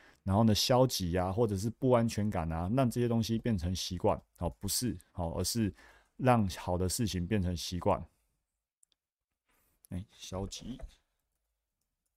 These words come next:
OK，那我们呢，就可以变成了有智慧的人，于是呢，可以自由的去抓住新的机会，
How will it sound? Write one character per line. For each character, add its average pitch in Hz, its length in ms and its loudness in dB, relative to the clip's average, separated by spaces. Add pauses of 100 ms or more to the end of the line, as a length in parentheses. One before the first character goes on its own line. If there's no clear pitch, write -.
(2250)
OK， 101 340 -2 (200)
那 139 180 2
我 101 160 0
们 98 180 2
呢， 98 180 0
就 - 140 0
可 110 160 -2
以 101 60 2
变 110 220 0
成 87 160 -4
了 85 80 -4
有 85 220 -4
智 113 200 -4
慧 101 180 2
的 80 140 -6
人， - 260 -8
于 101 120 -2
是 120 180 -2
呢， 104 160 0
可 117 120 0
以 101 140 2
自 - 220 -6
由 87 160 -2
的 87 140 -6
去 107 140 -4
抓 107 220 -2
住 101 160 -4
新 117 220 0
的 104 100 0
机 101 180 -6
会， 92 240 -2